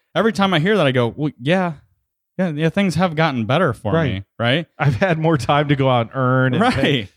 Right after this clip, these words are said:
Speaker 2: you know, I mean, even just from a balance sheet perspective.
Speaker 1: So
Speaker 2: You
Speaker 1: one of
Speaker 2: know?
Speaker 1: the examples I, I thought was really interesting as far as why it's so easy to buy into the, the, the seduction of pessimism,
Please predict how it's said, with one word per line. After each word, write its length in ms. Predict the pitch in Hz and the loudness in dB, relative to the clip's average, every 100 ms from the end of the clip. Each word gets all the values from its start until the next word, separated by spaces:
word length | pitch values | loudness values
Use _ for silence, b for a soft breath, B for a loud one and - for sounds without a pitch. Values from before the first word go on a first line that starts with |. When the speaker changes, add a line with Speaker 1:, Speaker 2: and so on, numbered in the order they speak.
| _ | _
Speaker 2:
you 60 | 151 | -2
know, 120 | 131 | 0
I 60 | 123 | 0
mean, 180 | 139 143 | -4 -2
even 260 | 147 139 | -2 0
just 280 | 123 - _ _ _ | -2 -6 _ _ _
from 160 | 131 | -2
a 60 | 113 | -2
balance 440 | 98 101 135 147 | -4 -4 -2 -6
sheet 220 | - 113 - | -8 -10 -6
perspective. 720 | 110 - 90 90 95 90 - B B B - | -8 -4 -6 -6 -12 -12 -14 B B B -4
Speaker 1:
So 160 | 202 | -2
Speaker 2:
You 60 | 180 | 0
Speaker 1:
one 100 | 226 | 0
of 60 | 247 | 2
Speaker 2:
know? 60 | |
Speaker 1:
the 80 | 220 | 0
examples 560 | 151 127 135 135 123 123 | 0 -2 -2 0 0 0
I, 140 | 127 | 0
I 120 | 127 127 | -2 -2
thought 160 | 139 | -4
was 160 | 127 113 | -4 -2
really 260 | 135 151 | 0 0
interesting 580 | 123 123 120 - 107 104 | -2 -6 -8 -8 -8 -8
as 200 | 107 107 | -10 -8
far 220 | 139 143 | -2 0
as 140 | 127 101 | 0 0
why 300 | 107 117 131 | 2 4 4
it's 160 | 107 | 0
so 160 | - 113 | 0 0
easy 300 | 113 110 107 | 0 -2 -2
to 60 | 95 | -2
buy 260 | 95 101 | 0 0
into 260 | 101 101 95 | -2 -4 -4
the, 320 | 95 95 85 | -2 -2 -4
the, 320 | 95 98 92 - | -4 -2 -4 -4
the 80 | 117 | -4
seduction 600 | - 120 117 107 - 107 | -2 0 -2 -2 -6 -4
of 180 | 98 - | -6 -6
pessimism, 720 | 101 - 95 92 90 92 | -8 -8 -8 -10 -8 -10